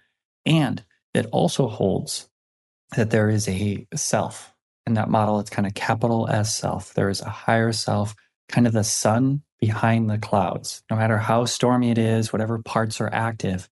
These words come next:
behind it all, there's a sun. And there is this, that self is kind of core self, higher self. And there's this awareness can, that can know, it can embrace, it can be with. And this model very much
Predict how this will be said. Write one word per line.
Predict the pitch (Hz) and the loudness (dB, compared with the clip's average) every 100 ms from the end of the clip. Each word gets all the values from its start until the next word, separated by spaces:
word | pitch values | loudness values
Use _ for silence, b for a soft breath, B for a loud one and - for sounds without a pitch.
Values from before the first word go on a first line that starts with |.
| _ _ _ _ | _ _ _ _
behind | 113 107 110 120 120 127 131 | 0 0 0 2 2 2 0
it | 120 | 0
all, | 104 101 95 - | 0 0 -2 -2
there's | 110 104 | 2 2
a | 101 | 2
sun. | - 98 92 85 - _ _ _ _ - | 0 0 0 -2 -6 _ _ _ _ 0
And | 104 | 2
there | 101 107 | 2 0
is | 107 | 0
this, | 110 101 - - _ - | 0 0 -2 -8 _ -4
that | 107 - | -4 -4
self | - 104 98 107 | -2 0 0 -2
is | 107 - _ | -4 -6 _
kind | - - | -20 -18
of | - | -10
core | - 143 131 | 0 2 2
self, | - 113 107 107 | 2 0 0 -4
higher | - 113 113 110 | 0 2 2 0
self. | - - 104 - _ _ _ _ - | -2 -4 -6 -12 _ _ _ _ 0
And | 104 | 2
there's | 104 107 | 2 2
this | 101 | 2
awareness | 107 107 110 117 117 - | 2 2 4 4 2 0
can, | - - | -4 -4
that | 98 | -4
can | - 101 101 | 0 2 4
know, | 107 113 117 | 4 6 6
it | 110 | 4
can | 110 95 | 0 0
embrace, | 95 92 104 110 110 - | 0 2 2 4 2 -2
it | - | -2
can | 98 | 0
be | 98 110 | 4 6
with. | 110 104 104 _ _ _ - | 6 2 0 _ _ _ 4
And | 135 131 113 110 _ - | 6 6 4 -2 _ -10
this | - | -6
model | - 110 107 | 0 2 4
very | 107 110 117 | 2 2 2
much | 110 110 - | 0 -2 -4